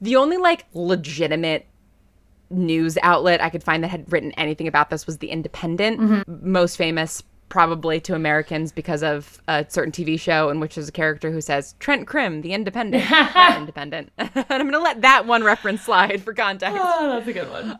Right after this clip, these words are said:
Speaker 1: But I, yeah, I don't know if this is, if these letters are real, if they exist. I don't think that anybody's seen the letters. I think someone was told about them from an ex-girlfriend or, you know, it's like, it's, it's, it's all very tabloid-esque.
Speaker 2: You know what?
Speaker 1: But
Speaker 2: Androgynous mind does sound like something Obama would say. I'm just saying. It sounds very
Speaker 1: I mean,
Speaker 2: Obama-esque.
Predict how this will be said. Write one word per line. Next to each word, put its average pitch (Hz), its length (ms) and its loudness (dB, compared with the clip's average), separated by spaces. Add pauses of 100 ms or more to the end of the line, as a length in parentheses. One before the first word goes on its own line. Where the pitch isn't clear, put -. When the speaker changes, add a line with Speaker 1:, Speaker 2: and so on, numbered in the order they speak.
Speaker 1:
But 190 380 4 (180)
I, 208 200 2
yeah, 156 260 -2
I 202 100 2
don't 180 240 -4
know 156 280 0
if 156 160 -6
this 160 220 -8
is, 160 240 -12 (120)
if 175 160 -6
these 175 160 -6
letters 185 320 0
are 254 100 2
real, 359 380 0
if 311 140 -2
they 240 200 2
exist. 185 500 0
I 196 120 -2
don't 190 200 -2
think 196 240 -6
that 190 120 0
anybody's 170 380 -2
seen 170 180 -4
the 165 60 -4
letters. 165 340 0
I 160 80 -2
think 165 280 -6
someone 160 320 -2
was 156 140 -2
told 156 300 -4
about 147 240 0
them 156 160 -2
from 156 240 -2
an 151 60 -2
ex-girlfriend 151 800 -4
or, 160 200 -4 (320)
you 220 120 0
know, 151 100 2
it's 156 100 -4
like, 180 160 0
it's, 196 240 -4
it's, 208 220 0
it's 240 240 -4
all 233 160 6
very 160 220 0
tabloid-esque. 156 760 -4
Speaker 2:
You 240 60 -4
know 226 120 2
what? 226 100 6
Speaker 1:
But 214 80 2
Speaker 2:
Androgynous 220 720 4
mind 190 360 2
does 180 200 -4
sound 175 240 -4
like 170 160 -10
something 160 320 -8
Obama 143 420 -6
would - 160 -10
say. - 220 -12
I'm 220 120 -8
just 220 160 -8
saying. - 400 -10
It 214 200 -2
sounds 170 320 0
very 175 260 2
Speaker 1:
I 170 40 0
mean, 175 80 -2
Speaker 2:
Obama-esque. 226 720 -4